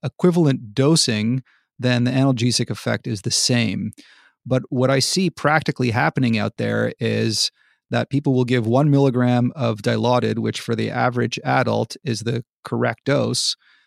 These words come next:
Uh, but when it comes to morphine, the correct dose is zero point one milligrams per kilogram. So the, the correct dose for the average adult is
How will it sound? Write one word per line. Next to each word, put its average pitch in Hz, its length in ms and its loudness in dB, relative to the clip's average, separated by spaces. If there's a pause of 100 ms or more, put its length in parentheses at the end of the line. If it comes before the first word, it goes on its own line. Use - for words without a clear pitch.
(160)
Uh, 117 160 -2
but 117 100 -2
when 127 140 2
it 123 80 -4
comes 143 220 0
to 127 100 0
morphine, 143 720 2 (280)
the 117 140 -4
correct 151 320 0
dose 139 240 2
is 120 120 0
zero 127 340 2
point 123 260 2
one 123 240 2
milligrams 120 560 0
per 117 120 -6
kilogram. 131 680 0 (360)
So 123 300 2
the, 123 380 0 (240)
the 120 200 -6
correct 143 420 2
dose 139 260 4
for - 120 -6
the 120 120 2
average 123 320 0
adult 131 560 2
is - 380 -2